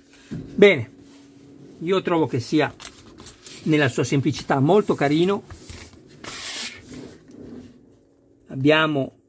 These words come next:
la chiave, la tromba, l'accensione, i fari, i fari secondari, l'acceleratore, vedete che c'è la scarpa che preme,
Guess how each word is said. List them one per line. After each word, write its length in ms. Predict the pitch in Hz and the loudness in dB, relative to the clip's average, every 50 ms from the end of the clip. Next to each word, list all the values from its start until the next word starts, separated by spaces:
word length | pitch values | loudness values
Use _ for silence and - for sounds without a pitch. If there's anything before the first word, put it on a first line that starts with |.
| _ _ _ _ _ _ _ _ _ _ _ _ _ - - - | _ _ _ _ _ _ _ _ _ _ _ _ _ -20 -20 -14
la 120 | - 127 110 | -12 -12 -12
chiave, 500 | - - 175 180 190 208 214 202 196 147 | -2 0 2 2 4 2 0 0 -2 -2
la 100 | 135 120 | -4 -4
tromba, 640 | - 156 160 170 180 185 190 185 180 185 190 - - - - - _ _ - - - - - - - - - | -4 -4 -4 -2 -2 -2 -4 -2 -2 -4 -4 -6 -10 -20 -20 -20 _ _ -20 -20 -20 -20 -18 -18 -18 -10 -2
l'accensione, 1040 | 139 151 175 170 - - 147 131 120 110 - - 185 196 202 202 202 196 196 196 - - _ _ _ _ _ | 2 2 2 2 0 -2 -2 -2 -2 -4 -2 0 2 2 2 2 0 -2 -4 -6 -8 -14 _ _ _ _ _
i 160 | - 143 131 | -4 -4 -4
fari, 640 | 131 - - 175 180 190 196 196 190 202 202 - - - - - - - - - - - _ _ - - - - - - - - - _ _ - - - - - - | -4 0 2 2 2 4 2 2 0 0 -2 -4 -10 -16 -20 -20 -20 -20 -20 -20 -20 -20 _ _ -20 -20 -20 -20 -20 -20 -20 -20 -20 _ _ -20 -20 -20 -20 -18 -2
i 140 | - 180 143 | 2 2 2
fari 360 | - - - 160 160 165 160 | 4 4 4 4 4 4 0
secondari, 880 | 127 - 147 131 - 139 123 127 131 160 170 180 185 185 190 196 202 214 - _ _ _ _ _ - - 247 - - - - - - - - - - - - - _ - - - - - - _ _ - - - - - - - - - - - - - - - - - | -2 -2 -6 -6 -4 -4 -4 -2 0 0 0 0 0 0 -2 -4 -4 -6 -12 _ _ _ _ _ -20 -20 -20 -20 -20 -20 -20 -20 -20 -20 -20 -20 -20 -20 -20 -20 _ -20 -20 -20 -20 -20 -20 _ _ -20 -20 -18 -16 -16 -16 -16 -16 -20 -20 -20 -18 -16 -16 -16 -12 0
l'acceleratore, 1300 | - 143 139 170 185 180 - - - 156 147 151 139 131 123 - 185 185 190 196 196 196 190 214 - - - - _ _ _ _ | 2 4 4 4 2 0 -2 -2 -2 0 2 2 0 -2 -4 -2 -2 0 2 2 0 0 -2 -4 -8 -16 -20 -20 _ _ _ _
vedete 360 | _ 139 131 147 147 139 151 135 | _ -6 -4 -4 -4 -4 -4 -4
che 140 | 139 127 | -4 -4
c'è 180 | 120 - 151 135 | -4 -2 -2 0
la 140 | 135 131 123 | 0 0 -2
scarpa 500 | 117 - - 151 143 143 135 131 - 131 | -2 -2 0 0 2 2 0 -2 -6 -4
che 140 | 120 135 131 | -4 -4 -4
preme, 500 | 147 147 147 147 147 147 156 151 135 | -2 -2 -2 0 0 -2 -2 -4 -6